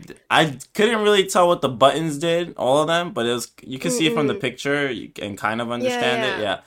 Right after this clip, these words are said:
Speaker 1: So I saw one that's like,
Speaker 2: <laughs>
Speaker 1: it controlled the water pressure.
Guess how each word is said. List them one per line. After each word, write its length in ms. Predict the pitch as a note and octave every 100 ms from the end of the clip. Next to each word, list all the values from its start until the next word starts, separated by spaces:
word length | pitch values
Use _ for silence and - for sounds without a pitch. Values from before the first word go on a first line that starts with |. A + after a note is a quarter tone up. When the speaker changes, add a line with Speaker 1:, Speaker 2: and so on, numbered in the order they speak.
| _ _ _
Speaker 1:
So 180 | - C3
I 440 | A2+ A2 G#2+ - C3
saw 280 | - D#3+ D3
one 240 | C#3+ D3
that's 220 | C3+ B2
like, 220 | A#2+ G2+ -
Speaker 2:
<laughs> 160 | C#4+
Speaker 1:
it 100 | - A#2
controlled 440 | D3+ C#3 D3+ C#3+
the 80 | A2
water 300 | G#2+ A#2 C#3+
pressure. 540 | C#3 D#3 D#3+ - G3+